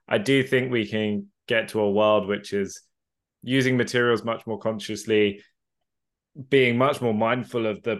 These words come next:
products we buy and use for merely seconds before they're thrown away. I think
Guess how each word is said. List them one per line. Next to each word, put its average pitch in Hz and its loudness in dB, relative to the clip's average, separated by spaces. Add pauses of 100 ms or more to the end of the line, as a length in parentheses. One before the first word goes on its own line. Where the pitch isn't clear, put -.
products 120 0
we 110 -4
buy 104 0
and 98 -6 (1300)
use 123 0
for 107 0
merely 117 -2
seconds 101 -8
before 113 -2
they're 104 4
thrown 101 0
away. 101 0 (1500)
I 131 0
think 135 -2